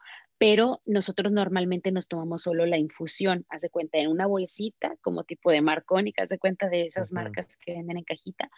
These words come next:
Speaker 1: Tú pones agua calientita y le pones
Speaker 2: ¿Marconi?
Speaker 1: la bolsita.
Speaker 2: McCormick.
Speaker 1: <laughs> Hellmann's,
Speaker 2: Ajá.
Speaker 1: este,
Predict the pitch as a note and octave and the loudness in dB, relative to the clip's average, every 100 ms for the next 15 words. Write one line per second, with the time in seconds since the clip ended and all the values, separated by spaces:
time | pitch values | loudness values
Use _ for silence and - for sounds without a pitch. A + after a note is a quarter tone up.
0 | - - - _ - F3 G3 F#3 - G3 | -20 -20 -20 _ -6 -2 0 0 2 0
1 | G3+ G#3+ G3 F3 C3 B2+ - G#3 C3+ F#3 | 2 0 2 2 4 6 6 8 8 8
2 | A#3 F#3+ E3+ E3+ - A#2+ A#2+ B3 C3 D3+ | 4 2 0 0 2 4 4 6 8 10
3 | D#3 D3 B2 A#2 G#2+ - - _ _ _ | 8 6 6 6 4 -4 -8 _ _ _
4 | _ _ _ F3 A3 G3 - G#3+ A3+ A3+ | _ _ _ 6 6 6 4 6 6 6
5 | A#3+ D#4 - E3+ F3+ - A#3 B3 D4+ D4+ | 4 4 2 4 4 6 6 6 2 4
6 | G#3+ C#3+ G3 - A2+ F#3+ F#3 F#3 F#3 F#3 | 6 8 6 4 2 6 8 8 8 8
7 | F3+ | 6